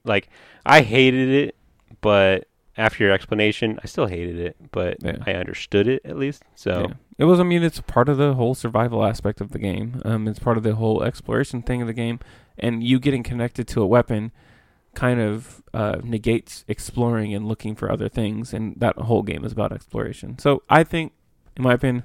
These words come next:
Speaker 2: good design decision.
Speaker 1: I mean, hmm.
Speaker 2: Yep.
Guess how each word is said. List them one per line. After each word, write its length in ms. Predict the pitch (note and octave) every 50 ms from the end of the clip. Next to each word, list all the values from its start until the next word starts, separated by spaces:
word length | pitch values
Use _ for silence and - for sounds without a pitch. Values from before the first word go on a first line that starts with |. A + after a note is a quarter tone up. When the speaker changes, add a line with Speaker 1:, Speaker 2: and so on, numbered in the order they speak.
| _ _ _
Speaker 2:
good 180 | - C#3 C3 C#3
design 320 | - - - - D2+ -
decision. 360 | C#3 C3+ C#3 - - - C#3 - _ _ _ _ _ - - A#3+ A3 - -
Speaker 1:
I 40 | G#2
mean, 280 | A#2 B2+ B2 A#2 G2 - _ _ _ _ _ _ _
hmm. 120 | - A2 G2 G2 G2 F#2+ F#2 F2+ F2+ _ _ _ _ _ _ _ -
Speaker 2:
Yep. 200 | - A#2+ -